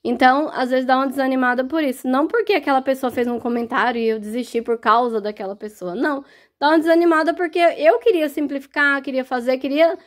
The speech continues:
facilitar mais. Mas eu vejo que não tem como, porque pra mim é assim, é assim que eu faço o meu trabalho, né? É assim que eu faço o meu crochê, adaptando, modificando, tirando, colocando,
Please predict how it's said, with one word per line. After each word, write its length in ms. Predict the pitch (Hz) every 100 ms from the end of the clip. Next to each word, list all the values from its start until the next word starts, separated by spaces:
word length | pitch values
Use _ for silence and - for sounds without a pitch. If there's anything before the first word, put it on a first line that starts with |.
| _ _
facilitar 720 | - 294 285 294 277 269 254
mais. 400 | 240 214 185 190 _ _ _
Mas 220 | 262 285 320
eu 100 | 330
vejo 240 | 330 339
que 120 | 359
não 180 | 359 359
tem 180 | 349 370
como, 420 | 330 254 196 196
porque 500 | 247 240 262 254 - _ -
pra 180 | 349
mim 200 | 330 349 480 359 -
é 140 | 240
assim, 400 | 233 233 233 208
é 40 | 208
assim 260 | 220 294
que 80 | 294
eu 60 | 320
faço 400 | 302 233 233 220
o 140 | 254
meu 220 | 240 226 226
trabalho, 580 | 233 214 202 190 185 - _ _ _
né? 280 | 208 220 233
É 100 | 233
assim 260 | 226 226 247
que 100 | 269
eu 60 | 277
faço 480 | 277 240 247 - -
o 140 | 285
meu 260 | 285 262 277
crochê, 520 | 302 339 370 277 247 _ _ -
adaptando, 840 | 226 233 233 277 - 294 277 262
modificando, 920 | 233 214 220 - 262 - 262 247 233
tirando, 600 | 220 240 240 254 254 240
colocando, 800 | 220 196 214 233 254 240 233 269